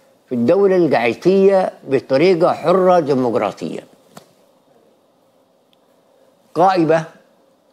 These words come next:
كانت مجالس بلدية هي اللي بتحكم، مش زي ما يقولوا مجال-، مجلس محلي. مجالس بلدية هي بتحكم،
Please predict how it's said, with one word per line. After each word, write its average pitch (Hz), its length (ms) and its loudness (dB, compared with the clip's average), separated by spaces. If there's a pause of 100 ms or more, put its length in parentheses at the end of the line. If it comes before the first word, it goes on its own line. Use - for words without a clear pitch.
(1700)
كانت 131 240 -2
مجالس 135 340 -2
بلدية 127 420 2
هي 135 80 0
اللي 147 100 0
بتحكم، - 460 -10 (800)
مش 127 260 -6 (840)
زي 151 180 0
ما 147 100 -2
يقولوا 135 280 0
مجال-، 135 220 -2
مجلس 135 280 -2
محلي. 120 380 -2 (1120)
مجالس 135 380 -2
بلدية 147 300 4
هي 147 80 2
بتحكم، 127 480 -4